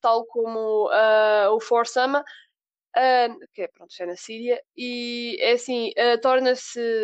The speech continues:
ah, durante o filme aquilo, eles estarem lá torna-se, ah, insustentável, basicamente. Ah, eles lidam com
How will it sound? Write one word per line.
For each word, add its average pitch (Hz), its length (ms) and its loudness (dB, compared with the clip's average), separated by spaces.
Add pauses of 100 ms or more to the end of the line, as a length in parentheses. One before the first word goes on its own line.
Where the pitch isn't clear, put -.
(360)
ah, - 380 -2
durante 254 280 0
o 262 40 -10
filme 262 340 -2
aquilo, 240 460 -2 (140)
eles 277 200 4
estarem 277 360 2
lá 285 300 2 (100)
torna-se, 233 800 -2 (460)
ah, 254 200 2
insustentável, 240 960 0 (320)
basicamente. 220 800 -2 (380)
Ah, - 40 4
eles 254 480 4
lidam 262 360 0
com 262 160 -10